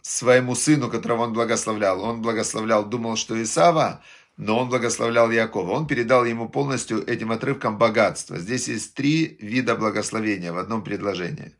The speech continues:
Значит, он ему говорит, пусть будет... э, от чего зависит, э,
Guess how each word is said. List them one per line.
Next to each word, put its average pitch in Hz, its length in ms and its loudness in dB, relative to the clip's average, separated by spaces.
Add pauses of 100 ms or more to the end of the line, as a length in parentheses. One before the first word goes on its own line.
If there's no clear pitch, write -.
(480)
Значит, 117 300 -2
он 156 140 2
ему 156 120 2
говорит, 135 380 4
пусть 151 180 4
будет... 143 520 2
э, 120 340 6 (960)
от 127 140 6
чего 180 200 4
зависит, 147 560 2
э, 110 380 6